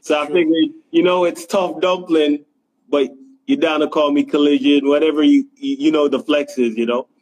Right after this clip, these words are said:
Speaker 2: Yeah, man, I remember, I remember you. I remember, like, you're basically, to what I know, because I'm, I, I, I don't care about saying my age, forty-two, is one of the foundations of Toronto hip hop, the slang,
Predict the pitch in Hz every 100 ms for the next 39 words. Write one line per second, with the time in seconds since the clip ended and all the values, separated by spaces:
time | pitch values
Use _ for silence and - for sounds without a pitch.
0 | _ _ 143 196 175 165 190 220 226 226
1 | 202 180 190 226 226 185 151 139 185 208
2 | 196 - _ _ - 175 - _ _ _
3 | 147 247 202 247 220 233 208 160 - 190
4 | 147 151 156 - 175 214 196 147 117 110
5 | _ - 156 160 165 156 160 160 175 160
6 | 165 160 - 175 143 - 143 131 - 139
7 | 131 - 156 139 - - 127 - _ _
8 | _ _ _ - 165 143 165 185 170 175
9 | 190 175 156 175 202 185 165 156 143 135
10 | - - 156 156 147 147 131 - 156 -
11 | 127 110 _ - - 160 143 110